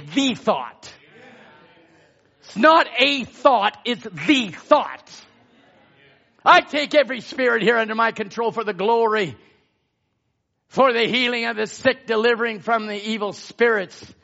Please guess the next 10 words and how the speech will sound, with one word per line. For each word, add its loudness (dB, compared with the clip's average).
And -20
God 4
be -12
merciful -2
to -4
the -4
critics -6
and -6
the -6
unbelievers -4